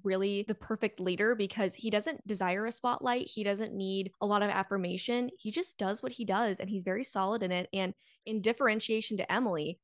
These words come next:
Emily is really in a healthy space. I think because she doesn't have a family that she has to worry about, and because she doesn't have those different, I'll say, things weighing her down, even though that's not the best way to put it, but you know what I mean.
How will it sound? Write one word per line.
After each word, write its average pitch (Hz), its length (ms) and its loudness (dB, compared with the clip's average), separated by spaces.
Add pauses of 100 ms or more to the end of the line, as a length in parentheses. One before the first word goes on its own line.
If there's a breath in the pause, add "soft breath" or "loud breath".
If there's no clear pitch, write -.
Emily 370 340 6
is 285 140 2
really 233 340 4
in 202 60 4
a 185 60 2
healthy 180 360 -4
space. - 480 -2
I 208 40 -4
think 233 400 2
because 254 260 0
she 339 120 2
doesn't 359 200 0
have 262 140 0
a 233 60 0
family 180 400 -2
that - 100 -2
she - 120 -2
has 220 140 0
to 233 80 -4
worry 226 220 2
about, 226 260 4
and 208 80 -4
because 208 220 -4
she - 80 -6
doesn't 226 180 -2
have 185 320 0
those 185 220 0
different, 185 760 -2
I'll 208 120 0
say, 208 200 2
things 202 360 2
weighing 185 320 2
her 196 160 0
down, 180 480 2
even 208 160 0
though 196 80 4
that's 185 200 0
not 185 120 0
the - 60 -20
best 185 200 -2
way 180 60 0
to 175 60 0
put 170 200 -4
it, 190 220 2
but 170 200 2
you 190 160 0
know 247 120 6
what 220 120 8
I 208 80 6
mean. 190 300 2